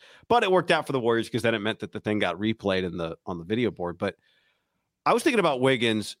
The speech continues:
in the not, in the, in the championship Warriors era. In,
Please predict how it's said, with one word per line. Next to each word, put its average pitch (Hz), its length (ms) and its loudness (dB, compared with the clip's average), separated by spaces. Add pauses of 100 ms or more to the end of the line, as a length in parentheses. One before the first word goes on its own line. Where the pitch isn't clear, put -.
in 139 140 6
the 135 120 4
not, 147 420 4
in 151 100 6
the, 127 240 6
in 123 120 4
the 113 100 6
championship 165 640 0
Warriors 104 420 0
era. 95 340 -10 (800)
In, 143 180 2